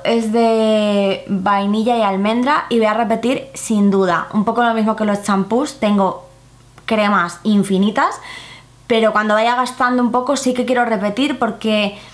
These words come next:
es, es un poco untuosa, pero se absorbe muy bien. Entonces la verdad es que en cuanto a sensación me encanta y el olor es una pasada.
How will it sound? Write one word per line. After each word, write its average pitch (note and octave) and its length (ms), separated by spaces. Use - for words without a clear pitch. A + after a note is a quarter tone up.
es, - 360
es B3 180
un D4+ 140
poco D#4+ 300
untuosa, C4+ 840
pero A3+ 260
se A3 340
absorbe A3 540
muy F#3+ 200
bien. F3 260
Entonces B3 580
la A3+ 140
verdad G3 200
es A3+ 120
que C4+ 120
en B3 120
cuanto G#3+ 240
a G#3 60
sensación A3 580
me A3 100
encanta A#3+ 480
y A#3 120
el G3+ 120
olor G#3+ 240
es B3 160
una D4+ 300
pasada. A#3 640